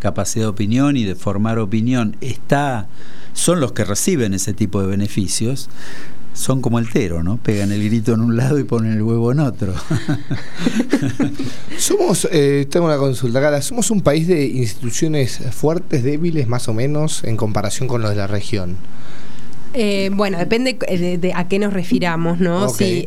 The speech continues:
Speaker 3: son, es un estado fuerte el que tenemos en Argentina en términos de la presencia, pero es un estado con poca efectividad, ¿no?
Speaker 2: Ok.
Speaker 3: Poca capacidad estatal. Es, eh,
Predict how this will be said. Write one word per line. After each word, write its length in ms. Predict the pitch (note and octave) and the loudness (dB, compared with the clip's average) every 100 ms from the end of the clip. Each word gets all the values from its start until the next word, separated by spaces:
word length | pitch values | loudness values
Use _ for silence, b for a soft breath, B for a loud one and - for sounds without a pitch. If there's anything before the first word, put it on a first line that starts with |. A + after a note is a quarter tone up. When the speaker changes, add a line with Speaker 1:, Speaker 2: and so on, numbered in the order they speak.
| - | -4
Speaker 3:
son, 520 | - G#3 A3+ G#3 F#3 - | -2 0 0 -2 -2 -2
es 200 | F3 G#3+ | 0 0
un 100 | G#3+ | 0
estado 400 | G3+ - G3 F#3+ | 0 0 0 -2
fuerte 420 | - G#3+ F#3 E3 | 0 0 0 -2
el 80 | D3+ | -2
que 100 | C3+ | 0
tenemos 420 | D3+ D3+ D#3+ - | 0 0 0 0
en 80 | D#3 | 0
Argentina 420 | D#3 E3+ F3+ G#3+ | 0 0 0 0
en 80 | G3 | 0
términos 380 | F3 F3 E3+ E3+ | -2 -2 0 0
de 100 | D#3+ | 0
la 120 | D#3 | 0
presencia, 880 | D3+ D3 - D3+ D3+ - F3 A#3 F4 B B B B B | 0 0 0 0 0 2 0 0 0 B B B B B
pero 220 | G3 F3 F3+ | 2 2 0
es 280 | F#3+ - | 0 -2
un 600 | D3 F3+ F3+ G3 G#3+ G#3+ F3 | 0 0 2 2 2 0 0
estado 600 | - - F#3 F#3+ G#3+ G3+ | 0 0 2 2 0 0
con 580 | F#3+ F3+ F#3+ A3 A#3 - - - - - - - - | 0 0 2 0 0 -2 -2 0 0 0 0 0 2
poca 340 | G#3 F#3 G3+ | 2 2 0
efectividad, 800 | F#3+ F#3 F3+ - D#3 D3 E3 D3+ - - | 0 -2 -2 -2 0 0 0 0 0 2
¿no? 180 | F3 G#3+ - - - | 2 0 0 2 2
Speaker 2:
Ok. 80 | G#3 | 2
Speaker 3:
Poca 300 | G3 G3+ F3+ | 2 0 0
capacidad 640 | F3 F3+ E3 - F#3 F3 | 0 0 -2 0 0 0
estatal. 460 | - D#3 C#3+ C3+ - F3 B B B B - | 0 0 0 0 0 0 B B B B 2
Es, 300 | F#3 - - | 2 0 0
eh, 360 | F#3 F3+ D#3+ | 0 0 0